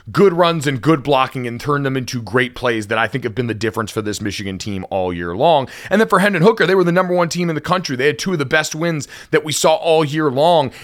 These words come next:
in an offense that can only go fast and do what it does when you put more on the plate of the quarterback, even if some of the comps, uh, the concepts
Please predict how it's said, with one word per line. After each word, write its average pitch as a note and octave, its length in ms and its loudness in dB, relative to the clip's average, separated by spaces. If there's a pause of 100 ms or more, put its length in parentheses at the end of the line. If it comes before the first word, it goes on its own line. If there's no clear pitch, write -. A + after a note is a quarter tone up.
in E3 140 0
an D3 80 2
offense D#3 400 2
that - 160 -2
can D3+ 100 0 (120)
only E3 360 2
go D3+ 220 2
fast C3 580 -2 (240)
and C#3 220 0
do D#3 160 0
what C#3 240 4
it A#2 160 -4
does B2 460 2 (180)
when C3 180 0
you C3 100 -4
put - 280 2
more C3 320 4
on A#2+ 100 0
the A2 80 -6
plate C3 300 -2
of G#2+ 40 -12
the G#2+ 60 -6
quarterback, A2+ 680 0
even F3+ 300 -2
if F3+ 120 -2
some E3+ 240 0
of C3+ 100 -2
the A#2 80 -8
comps, - 720 -6
uh, A2+ 140 2
the A2+ 100 -6
concepts D#3 720 -4